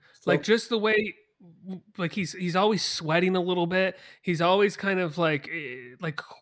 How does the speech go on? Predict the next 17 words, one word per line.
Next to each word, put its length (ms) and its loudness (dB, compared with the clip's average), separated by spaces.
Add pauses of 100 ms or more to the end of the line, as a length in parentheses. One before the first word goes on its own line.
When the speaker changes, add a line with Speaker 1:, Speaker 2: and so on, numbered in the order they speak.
Speaker 2:
questioning 640 0
and 120 0
off 440 -4
and, 120 -4
like, 200 -10 (320)
Speaker 1:
Even 240 0
just 80 4
the 60 6
way 60 6
Speaker 2:
mad. 260 6
Speaker 1:
he 100 -8 (140)
drinks 240 -2
a 80 2
Coca-Cola, 880 -6 (100)
and 220 -12
it's 180 -10
just, 300 -12